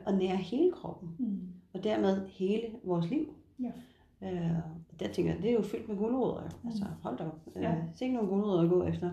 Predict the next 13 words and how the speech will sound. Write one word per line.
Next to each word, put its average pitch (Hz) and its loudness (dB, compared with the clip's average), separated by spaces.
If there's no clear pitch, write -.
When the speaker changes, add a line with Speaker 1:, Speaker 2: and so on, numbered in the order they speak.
Speaker 2:
Ja. 247 6
Speaker 1:
Øh, 180 10
Speaker 2:
<laughs> - 0
Ja. 240 10
Speaker 1:
at, 190 4
øh, 175 8
what's 208 2
not 220 -4
to - -4
like? 220 0
Speaker 2:
Nej. 175 0
Speaker 1:
Øh, 165 2
at 175 -10